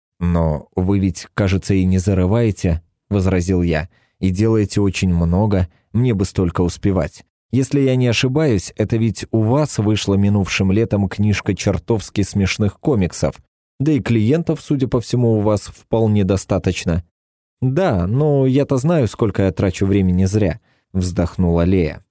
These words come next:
«Такое ощущение, что у меня не получается ни работать нормально, ни отдыхать. Батарейки как будто всё время заряжены наполовину.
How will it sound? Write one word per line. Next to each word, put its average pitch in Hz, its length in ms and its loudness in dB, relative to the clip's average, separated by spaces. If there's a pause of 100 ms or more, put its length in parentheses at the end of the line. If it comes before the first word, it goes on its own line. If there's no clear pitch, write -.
(380)
«Такое 165 340 2
ощущение, 139 680 0
что 120 160 -2
у 123 40 0
меня 139 200 2
не 135 100 2
получается 127 640 0
ни 113 200 2
работать 131 580 0
нормально, 101 560 2
ни 95 160 2
отдыхать. 90 680 -2 (260)
Батарейки 147 520 0
как 120 220 -2
будто 131 400 -4
всё - 260 -2
время 107 360 2
заряжены 101 640 2
наполовину. 104 760 0